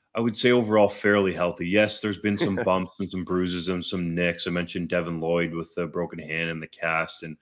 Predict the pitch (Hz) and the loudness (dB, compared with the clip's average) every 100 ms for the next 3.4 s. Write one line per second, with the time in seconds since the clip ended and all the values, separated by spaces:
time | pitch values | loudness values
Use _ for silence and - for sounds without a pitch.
0 | - _ - 87 80 - 80 80 76 73 | -20 _ -6 -4 -4 -6 -6 -4 -6 -6
1 | - 95 85 - 110 - - - 101 90 | -2 0 0 0 -2 -2 -16 -10 4 8
2 | 131 110 104 - 95 95 101 92 98 95 | 8 8 4 2 -2 0 -2 2 2 2
3 | 98 98 92 | 0 0 -2